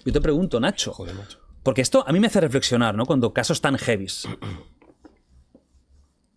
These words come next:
Speaker 1: Hasta que no nos encontráramos no sabemos cómo reaccionar, pero aquí estamos un poco para teorizar, ¿no?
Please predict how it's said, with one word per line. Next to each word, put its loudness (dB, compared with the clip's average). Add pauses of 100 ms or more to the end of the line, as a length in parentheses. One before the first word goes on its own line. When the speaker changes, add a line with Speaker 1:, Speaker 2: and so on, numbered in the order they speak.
(240)
Speaker 1:
Hasta 0
que 2
no 2
nos 0
encontráramos 2
no 0
sabemos -2
cómo -2
reaccionar, -8
pero 0
aquí -4
estamos -2
un -4
poco 0
para 0
teorizar, 0
¿no? -2